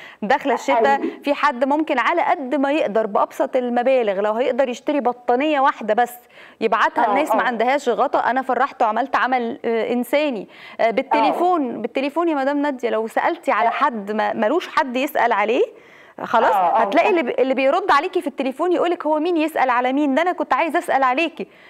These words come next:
Speaker 1: لا، احنا
Speaker 2: آه،
Speaker 1: اللي
Speaker 2: آه.
Speaker 1: فاضي فينا وقادر يسأل على التاني، فرحتي، فرحتي حد. ففي حاجات
Speaker 2: حد ل-
Speaker 1: كتير يعني.
Speaker 2: حتى لو هو ما سألش عليا يعني.
Speaker 1: حتى لو ما سألش عليكي، ب-، ما هي بقى الحلاوة والخدمة في إنك انت
Speaker 2: آه.
Speaker 1: بتسألي حتى لو ما سألش.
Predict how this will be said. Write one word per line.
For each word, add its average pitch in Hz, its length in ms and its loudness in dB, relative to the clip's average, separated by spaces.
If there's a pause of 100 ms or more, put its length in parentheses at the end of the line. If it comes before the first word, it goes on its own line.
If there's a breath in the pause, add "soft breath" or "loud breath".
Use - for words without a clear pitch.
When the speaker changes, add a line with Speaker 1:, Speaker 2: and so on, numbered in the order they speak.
(120 loud breath)
Speaker 1:
لا، 240 120 2
احنا 240 600 2
Speaker 2:
آه، - 40 0
Speaker 1:
اللي 254 160 0
Speaker 2:
آه. 269 40 -2
Speaker 1:
فاضي 294 340 2
فينا 294 260 0
وقادر 254 320 2
يسأل 254 360 -2
على 220 140 0
التاني، 220 300 -4
فرحتي، 262 520 -2
فرحتي 277 480 0
حد. 269 300 0 (420 loud breath)
ففي 269 220 0 (100)
حاجات 381 240 0
Speaker 2:
حد 294 200 0
ل- 294 60 0
Speaker 1:
كتير 311 300 -2
يعني. - 280 -4 (720)
Speaker 2:
حتى 330 360 -2
لو 277 80 2
هو 320 140 0
ما 285 220 0
سألش 302 220 -2
عليا 226 400 2
يعني. 302 420 0
Speaker 1:
حتى 262 340 0
لو 233 100 2
ما 233 120 -4
سألش 233 360 0
عليكي، 233 420 -2
ب-، 196 400 0
ما 226 120 0
هي 240 120 2
بقى 339 180 2
الحلاوة 320 760 0
والخدمة 330 580 0 (280 loud breath)
في 233 140 2
إنك 262 220 -2
انت 370 160 0
Speaker 2:
آه. 220 160 2
Speaker 1:
بتسألي 285 300 0
حتى 285 280 -2
لو 208 140 -2
ما 190 80 -10
سألش. - 500 -12